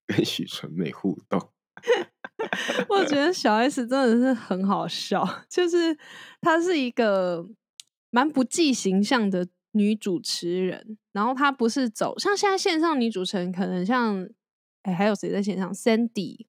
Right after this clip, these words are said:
Speaker 2: 或是什么陶晶莹、杨千霈。
Speaker 1: 陶晶-，陶晶莹应该是小 S 前，应该要讲她之后的。
Speaker 2: 哦，对耶。但是就是
Speaker 1: San-，Sandy 跟那个谁，那个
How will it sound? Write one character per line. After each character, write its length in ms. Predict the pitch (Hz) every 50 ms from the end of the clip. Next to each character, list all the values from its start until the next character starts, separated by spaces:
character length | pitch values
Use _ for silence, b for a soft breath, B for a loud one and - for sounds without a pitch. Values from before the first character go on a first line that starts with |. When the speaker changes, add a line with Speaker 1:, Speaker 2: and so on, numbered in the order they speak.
| _ _
Speaker 2:
或 80 | 233
是 120 | 233 247 233
什 100 | 208 175
么 160 | 160 - - - -
陶 240 | - 190 180 185 202
晶 320 | - - 214 208 214 220
莹、 320 | 202 180 190 196 196 214 - _ _ _ _ _ _ _ _ _
杨 300 | - 214 190 185 196 214
千 260 | - - - 226 185
霈。 0 |
Speaker 1:
陶 0 |
晶-， 180 | 196 202 - - 240 208 - - - - _ _ _ _ _ _ _ _ _
陶 220 | - - 92 98
晶 200 | 98 - 139 143
莹 80 | 127 95
应 80 | 98
该 120 | 110 107 117
是 140 | 117 123 110
小 200 | 101 - - -
S 300 | - 139 147 - - -
前， 420 | - - - - - - - 170 - - _ _ _ _ _ _ _ _ _ _ _ _ _
应 80 | - 90
该 80 | 92
要 100 | 90 87
讲 300 | 90 - 78 64 - - - _ _ _ _ _ _ _ _
她 140 | - - 80
之 180 | 190 175 175
后 120 | 160 190 165
的。 60 | -
Speaker 2:
哦， 60 | 165 -
对 80 | - - 226
耶。 40 | 214 - _ _ _ _ _ _ _ _ _ _ _ _ _ _
但 120 | 359 381
是 120 | 381 403 330
就 60 | 349
是 480 | 208 190 185 - 254 - - - - - _ _ -
Speaker 1:
San-，Sandy 440 | - 117 107 107 113 - 95 78 -
跟 120 | - 82
那 80 | 85 80
个 100 | 76 73
谁， 220 | - - - - -
那 80 | 92 90
个 380 | - - - - - - -